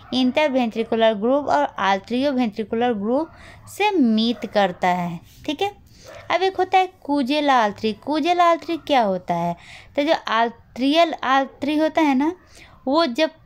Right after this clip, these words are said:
ए, जाएगा किधर? प्रॉक्सिमल लेफ्ट सर्कमफ्रेंस आर्टरी से जाके एनास्टोमाइज करेगा। किससे? तो डिजिटल राइट कोरोनरी आर्टरी से, तो उसी को कहेंगे कूजेल आर्टरी, ठीक है।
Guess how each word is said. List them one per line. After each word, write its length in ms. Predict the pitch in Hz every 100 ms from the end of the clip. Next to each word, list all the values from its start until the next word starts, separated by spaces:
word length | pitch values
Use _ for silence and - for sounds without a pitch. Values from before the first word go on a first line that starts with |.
| -
ए, 480 | 226 254 247 226 214
जाएगा 420 | 196 247 254 277 302
किधर? 380 | 320 311 320
प्रॉक्सिमल 880 | 269 - 247 240 - - 285 320 381 - - - - - 233
लेफ्ट 600 | 233 240 262 320 330 -
सर्कमफ्रेंस 920 | - 277 262 269 262 - 240 233 -
आर्टरी 380 | 190 208 202 202
से 160 | 202
जाके 340 | 190 190 185 262
एनास्टोमाइज 1120 | 285 214 214 208 - 220 208 202 226 277 -
करेगा। 500 | - 208 196 196 240
किससे? 720 | 247 285 - - 320 285 185 - - - - - -
तो 240 | 277 190
डिजिटल 580 | 175 254 240 294 339 349 302
राइट 460 | 202 220 262 320
कोरोनरी 560 | - 311 302 254 233 220
आर्टरी 420 | 196 185 180 196
से, 300 | - 262 311 - - - -
तो 120 | 254
उसी 200 | 233 -
को 120 | 233 240
कहेंगे 420 | 226 233 277 320 -
कूजेल 460 | - 302 254 294 -
आर्टरी, 580 | 208 190 180 175 175 175 - - - - -
ठीक 160 | 320
है। 100 | 370